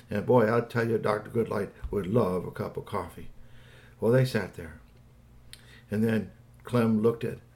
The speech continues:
Igglypop and he said, Igglypop, buddy, welcome home. Igglypop looked at him and said, Home? Huh? Well, his communicabobulator was working a lot better.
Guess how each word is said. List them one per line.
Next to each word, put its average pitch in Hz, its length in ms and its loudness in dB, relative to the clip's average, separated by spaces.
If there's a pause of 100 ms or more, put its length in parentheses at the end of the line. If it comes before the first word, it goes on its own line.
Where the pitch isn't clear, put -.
Igglypop 110 580 -2 (260)
and 113 100 -2
he 110 60 -2
said, 110 320 0 (200)
Igglypop, 185 540 2
buddy, 196 340 6 (400)
welcome 180 460 6
home. 113 440 2 (760)
Igglypop 110 520 -2
looked 110 200 -4
at 104 120 0
him 104 80 0
and 98 80 -4
said, 95 260 -6 (200)
Home? 190 400 4 (320)
Huh? 226 280 4 (640)
Well, 104 240 0 (180)
his 143 180 4
communicabobulator 113 920 2
was 92 160 -4
working 104 300 0
a 92 40 -6
lot 92 260 -2
better. 92 320 2